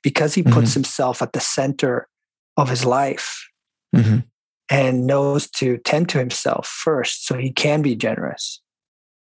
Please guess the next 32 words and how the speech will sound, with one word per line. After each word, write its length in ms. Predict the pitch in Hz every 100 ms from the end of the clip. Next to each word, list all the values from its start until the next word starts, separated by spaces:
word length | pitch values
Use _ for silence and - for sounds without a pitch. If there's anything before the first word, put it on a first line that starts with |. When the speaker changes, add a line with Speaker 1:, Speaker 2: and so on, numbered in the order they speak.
| _ _
Speaker 2:
Absolutely. 680 | 151 - - 131 - 170 - - _ _ _ - 123 120 - 127
Absolutely. 500 | - - - - -
That's 220 | - -
a 40 |
good 160 | 120 117
one. 180 | 113 113
Okay, 300 | 123 123 127
so 240 | - 131 120 113
number 240 | 120 123
five, 520 | - 139 131 131 - -
here 120 | -
we 100 | 131
go. 340 | 117 120 131 - -
This, 140 | 120 131
I'm 160 | 131
guessing 260 | 156 156 151
Speaker 1:
Okay. 60 |
Speaker 2:
this 140 | 123 127
is 120 | 127
the 80 | 143
biggest 360 | 131 123 131
of 120 | 131 127
them 140 | 123
all. 260 | 117 - _ _ _ _ _ _ -
Speaker 1:
No, 480 | 277 320 392 392 381
I 40 |
don't 140 | 440 381
know, 140 | 370
but 180 | 190 190
it's, 200 | 196 -
Speaker 2:
<laughs> 80 | -
Speaker 1:
it's, 380 | 196 196 143